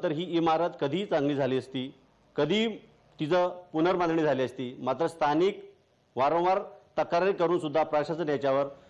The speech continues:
कानाडोळा करताना दिसतंय. पाहूया प्रशासन याच्यावर कधी लक्ष देणार ते, आणि ही जी मुलं आहेत ती जी किचनमध्ये बसतायत ती मुलं किचनमधून ह्या इमारतीत पुन्हा कधी येतील ते.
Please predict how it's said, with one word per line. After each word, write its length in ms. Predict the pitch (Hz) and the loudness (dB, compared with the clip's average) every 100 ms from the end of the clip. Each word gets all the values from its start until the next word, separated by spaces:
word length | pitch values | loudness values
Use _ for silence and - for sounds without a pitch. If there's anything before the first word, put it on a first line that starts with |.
| - - | -8 -2
कानाडोळा 420 | 151 180 165 156 | 2 2 2 2
करताना 380 | 143 117 127 120 | 0 -2 -2 -4
दिसतंय. 340 | 104 - 85 - - - - - - - - - - - - - - - - - | -6 -12 -16 -18 -20 -20 -20 -20 -20 -20 -20 -20 -20 -20 -20 -20 -20 -20 -20 -2
पाहूया 380 | 160 180 202 220 | 0 4 4 2
प्रशासन 460 | 208 170 165 185 190 | 0 0 0 2 2
याच्यावर 360 | 175 190 - | 2 2 2
कधी 160 | 165 175 | 2 2
लक्ष 160 | 170 170 | 2 2
देणार 340 | 143 139 143 | 2 2 2
ते, 360 | 156 165 165 - - _ _ - | 0 -2 -4 -16 -20 _ _ -2
आणि 200 | 156 175 | 2 4
ही 80 | |
जी 100 | 165 | 2
मुलं 260 | 175 165 185 | 2 4 4
आहेत 220 | 170 156 | 4 0
ती 80 | 160 | -2
जी 60 | 165 | -2
किचनमध्ये 580 | 165 165 202 196 175 | -2 0 2 2 0
बसतायत 540 | 170 151 151 - 151 117 - - - - | 0 0 -2 2 0 0 -6 -18 -20 -4
ती 100 | 208 | 0
मुलं 260 | 214 196 202 | 4 4 2
किचनमधून 640 | 202 170 196 196 180 196 | 2 0 2 2 2 2
ह्या 140 | 175 | 2
इमारतीत 400 | 175 175 175 180 | 2 2 0 -2
पुन्हा 440 | 190 165 156 170 185 - - | -4 -2 2 2 0 -10 -4
कधी 220 | 135 135 | -2 0
येतील 300 | 120 110 92 | -2 -4 -10
ते. 120 | 87 | -12